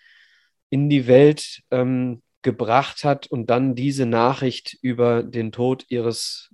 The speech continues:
ähm, Mannes erfahren muss, die, wie du es schilderst, dann eben auf der, ähm, auf der Beerdigung eben auch, äh, ja, deutlich machte, wie, äh, fassungslos sie war. Kann man's vielleicht so zusammenfassen.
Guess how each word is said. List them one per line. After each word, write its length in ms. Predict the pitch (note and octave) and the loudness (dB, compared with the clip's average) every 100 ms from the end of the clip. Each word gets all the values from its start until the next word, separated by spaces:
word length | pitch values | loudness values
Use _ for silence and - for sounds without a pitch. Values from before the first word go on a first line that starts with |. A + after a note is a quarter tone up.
| - | -10
ähm, 480 | G#2 G#2 G#2 G#2+ - | -10 -8 -10 -14 -14
Mannes 540 | G#2+ A2 A2+ A2 - | -6 -2 0 -2 -6
erfahren 580 | - G#2+ - A#2 A2+ C3+ | -6 -6 -2 0 2 2
muss, 320 | C3+ C3+ - - - - - _ - | 0 -2 -6 -14 -20 -20 -20 _ -8
die, 220 | B2+ C3+ | -6 -4
wie 80 | B2+ | -4
du 100 | B2+ | -4
es 120 | - | -2
schilderst, 440 | C3+ C#3+ C#3 C3 | 0 4 2 2
dann 120 | B2 A#2+ | -2 -2
eben 240 | B2 B2 | -2 -2
auf 300 | - A#2+ C#3+ | 2 2 2
der, 260 | C3 A#2+ B2+ | 0 2 2
ähm, 500 | A2+ A#2 A#2 A#2 - _ _ _ _ - - | 2 2 0 -2 -8 _ _ _ _ -10 -4
auf 120 | C3 | 2
der 120 | C#3 | 4
Beerdigung 560 | B2 A#2+ B2+ B2+ B2 A#2+ | 6 6 6 6 4 4
eben 260 | A#2+ A#2+ | 2 2
auch, 380 | A2+ A2 - - | 0 0 -2 -4
äh, 280 | A#2 A2+ G#2+ - _ - | -2 0 -2 -8 _ -14
ja, 240 | - A2 | -4 -2
deutlich 760 | A2 - A#2+ A#2+ A#2+ A#2 G#2+ - - | -2 6 8 8 6 2 2 -6 -4
machte, 500 | A2+ A2 - A#2+ G#2 | 0 0 0 -2 0
wie, 400 | A2 G#2+ G#2 A2+ | 2 2 0 0
äh, 380 | G#2 G#2 G#2 G2+ | 0 0 -2 -4
fassungslos 840 | - - A2+ A#2+ G#2 - G2+ G2+ | -6 -2 0 0 -2 0 0 0
sie 180 | - F#2+ | -2 -2
war. 260 | F#2 G2+ A2+ | -2 -4 -4
Kann 140 | A#2 | -2
man's 160 | G#2+ G#2+ | -2 -2
vielleicht 320 | A#2+ G#2+ G#2 | -2 -2 -2
so 100 | A2 | -8
zusammenfassen. 720 | - G#2 G2+ G2+ - - - | -6 -4 -4 -6 -10 -10 -12